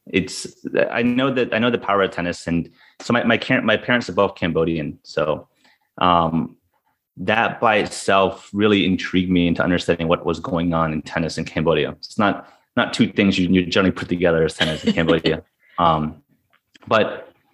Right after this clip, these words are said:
Speaker 1: I made the trek out there in two thousand, I wanna say two thousand fourteen. I learned a lot, met some great people. I shot a documentary there. Um,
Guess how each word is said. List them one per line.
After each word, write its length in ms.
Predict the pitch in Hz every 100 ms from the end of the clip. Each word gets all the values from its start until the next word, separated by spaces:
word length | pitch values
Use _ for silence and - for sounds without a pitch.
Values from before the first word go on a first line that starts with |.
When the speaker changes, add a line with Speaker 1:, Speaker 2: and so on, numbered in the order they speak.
| -
Speaker 1:
I 80 | 107
made 240 | 131 165
the 80 | 160
trek 340 | 135 - 135
out 240 | 131 117 117
there 600 | 107 101 101 98 - - -
in 420 | 90 95 95 85
two 260 | - - -
thousand, 680 | 131 135 127 120 113 95
I 20 | 76
wanna 120 | 123
say 120 | 123
two 160 | - 117
thousand 220 | 95 -
fourteen. 800 | 95 - - - 90 110 147 - _ _ _ -
I 120 | 101
learned 240 | 98 113
a 60 | 104
lot, 380 | 90 87 87 92
met 140 | 92
some 140 | -
great 260 | 90 87 82
people. 480 | 92 87 139 160 -
I 80 | 82
shot 300 | - 101 92
a 40 |
documentary 600 | 85 85 - 85 85 85 87
there. 400 | 101 123 143 - _ _ _ _
Um, 640 | 95 92 85 82 87 90